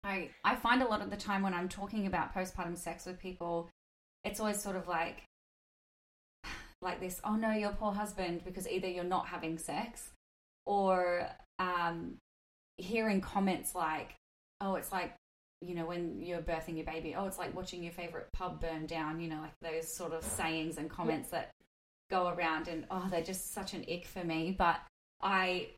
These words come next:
Speaker 1: really value these conversations. They're so needed. We need more open, honest conversations. Um, but also, like, the fact that it, it can be good and that it's not all doom and gloom. And like you said,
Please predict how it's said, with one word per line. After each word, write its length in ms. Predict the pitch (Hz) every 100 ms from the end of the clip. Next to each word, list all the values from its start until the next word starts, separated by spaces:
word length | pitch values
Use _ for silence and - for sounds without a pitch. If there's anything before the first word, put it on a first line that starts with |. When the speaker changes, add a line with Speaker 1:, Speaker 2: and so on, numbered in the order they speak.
| 190
Speaker 1:
really 300 | 190 240 247
value 360 | 220 180 202 214
these 180 | 196 -
conversations. 600 | 190 180 175 175 175 170
They're 100 | 180
so 220 | - 190
needed. 340 | 185 170 175
We 80 | 185
need 280 | 185 185 185
more 340 | 185 190 -
open, 220 | 175 180
honest 300 | 151 170 180
conversations. 840 | - 175 180 165 170 185 175 175 175
Um, 280 | 165 170 -
but 140 | 233
also, 380 | 269 277 302 277
like, 240 | 240 214 - - _
the 100 | 214
fact 300 | 220 202 196
that 120 | 196
it, 180 | 185 - - _
it 220 | 208 214 -
can 360 | - 202 208
be 200 | 196 196
good 380 | 165 180 170 170
and 180 | 180 175
that 120 | 170
it's 200 | 170 -
not 460 | 196 180 180 - - - _ _ _
all 180 | - 202
doom 260 | 190 190
and 160 | 185 185
gloom. 360 | 180 180 175 175
And 140 | 185
like 220 | 185 196
you 60 | 214
said, 440 | - 190 185 180